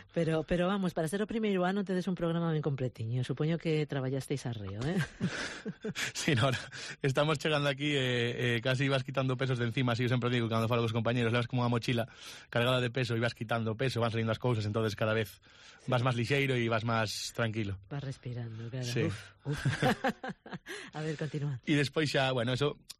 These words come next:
Speaker 2: é como, non é que, eu creo que está diferenciada o programa en dous, en dúas partes, que é ese primeiro fin de semana máis dedicado a tema concertos de artistas, máis dedicado aos nenos,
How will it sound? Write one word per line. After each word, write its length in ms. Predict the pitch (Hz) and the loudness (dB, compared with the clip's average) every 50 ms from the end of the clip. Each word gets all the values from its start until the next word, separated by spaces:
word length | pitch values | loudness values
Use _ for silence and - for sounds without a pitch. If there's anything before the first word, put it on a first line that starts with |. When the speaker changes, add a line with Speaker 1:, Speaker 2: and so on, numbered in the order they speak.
| _ - | _ -4
Speaker 2:
é 80 | 147 135 | -2 0
como, 280 | 151 147 147 143 143 139 | 0 2 2 2 2 0
non 80 | 151 160 | 0 -2
é 40 | 135 | -4
que, 120 | - - - - - - - - | -6 -8 -10 -12 -20 -20 -6 -2
eu 120 | 160 151 | 0 2
creo 120 | 160 170 151 | 2 2 2
que 320 | 165 160 156 147 135 - 131 | 2 0 0 0 -2 -2 -2
está 240 | 139 131 - 151 151 | -2 0 2 2 2
diferenciada 560 | 147 127 143 143 139 127 151 147 139 123 123 | 2 2 2 2 2 2 2 2 2 2 2
o 80 | 117 | 0
programa 280 | 123 123 139 139 127 123 120 | 0 0 2 2 2 0 0
en 80 | 120 | 0
dous, 480 | 123 127 127 127 120 113 - - - - - | 2 2 2 0 0 -2 -6 -10 -14 -10 -6
en 120 | 127 123 | -4 -2
dúas 240 | 120 127 127 127 - | 0 0 0 0 0
partes, 320 | - 139 135 131 135 - | 0 0 0 0 -4 -2
que 120 | - 131 127 | 0 0 0
é 20 | 123 | 0
ese 80 | 113 123 | 0 0
primeiro 240 | 117 127 127 127 117 | 0 2 2 2 2
fin 120 | 127 120 | 2 0
de 80 | 123 117 | 2 2
semana 400 | 127 123 139 135 120 110 98 - - - - - - - - - _ - | 2 2 2 2 0 -2 -4 -8 -12 -18 -20 -20 -20 -20 -20 -20 _ -2
máis 160 | 131 131 131 | 0 0 2
dedicado 480 | 123 131 135 131 131 147 139 123 117 113 | 2 2 0 0 2 0 0 2 2 2
a 400 | 113 113 113 113 110 110 113 110 110 | 2 2 2 2 2 2 0 0 0
tema 460 | 131 127 131 127 127 123 123 120 120 - | 0 2 2 4 4 4 4 2 0 0
concertos 640 | - 123 120 113 - 139 139 127 127 - 135 127 113 113 | -2 -2 -2 0 0 0 0 0 0 -2 -2 -2 0 0
de 80 | 110 | 0
artistas, 640 | 110 107 - - 139 135 127 - - 127 123 123 - - - - - - - - | 0 0 0 0 0 0 -2 -2 0 0 0 0 -2 -6 -14 -18 -18 -14 -8 -4
máis 300 | 120 120 120 123 120 110 | 0 0 2 0 0 0
dedicado 320 | 117 120 - 123 120 120 110 | -2 0 0 2 2 2 2
aos 60 | - | 0
nenos, 480 | 123 135 135 135 131 131 131 123 - - | 0 0 2 2 2 2 0 0 -2 -6